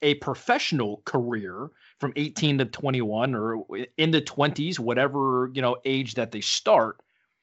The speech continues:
My problem is, how can you give real life experience if you haven't lived it?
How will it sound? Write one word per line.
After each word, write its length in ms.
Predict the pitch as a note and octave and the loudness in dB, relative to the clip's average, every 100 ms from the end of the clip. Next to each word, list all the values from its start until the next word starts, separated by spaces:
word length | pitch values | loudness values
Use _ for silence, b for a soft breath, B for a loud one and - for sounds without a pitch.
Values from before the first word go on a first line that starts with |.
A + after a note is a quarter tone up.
| _ _ _ _ _ | _ _ _ _ _
My 240 | C#3 F#3+ B3 | 0 2 2
problem 420 | A3+ E3 D3 C3+ | 2 2 2 -2
is, 420 | C3 B2+ A#2+ A2+ - _ _ _ _ _ _ _ _ _ _ _ | 0 2 0 -2 -10 _ _ _ _ _ _ _ _ _ _ _
how 400 | - - F#3+ A#3+ | -6 0 2 2
can 320 | B3 G3 D3+ | 2 0 0
you 160 | D3+ F#3 | -2 -6
give 480 | C3 E3 D#3+ A#2 | 0 2 2 2
real 260 | A#2+ D3+ C#3 | 4 6 6
life 360 | B2+ B2 A#2 - | 6 4 4 -4
experience 1120 | A2+ - - - G#3+ C#3+ A2 F#2 D#2+ - - _ _ _ _ _ | -8 -6 -6 -2 4 4 2 -6 -12 -12 -12 _ _ _ _ _
if 240 | D#3 D3 C#3 _ _ _ _ | 2 4 2 _ _ _ _
you 420 | A2+ A2 D3 F3 | -16 -10 -4 -4
haven't 720 | D3 - - F3 E3+ C#3+ B2+ | -4 -8 -4 2 2 2 -2
lived 460 | A2+ B2 E3 D#3 A2+ | -4 -2 0 0 -4
it? 180 | A2+ | -10